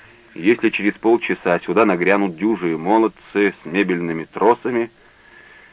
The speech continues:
не считайте их грузчиками, а неким воплощением фрейдистских мотивов, закончил Мун, желая шуткой перебить приторно-интеллектуальный вкус своих разглагольствований.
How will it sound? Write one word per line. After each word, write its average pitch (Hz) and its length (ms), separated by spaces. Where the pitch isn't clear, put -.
не 101 100
считайте 123 640
их 104 100
грузчиками, 90 800
а 92 100
неким 143 400
воплощением 131 800
фрейдистских 104 880
мотивов, 107 520
закончил 85 640
Мун, 120 300
желая 113 360
шуткой 123 440
перебить 95 580
приторно-интеллектуальный 98 1300
вкус 95 380
своих 85 300
разглагольствований. 82 1040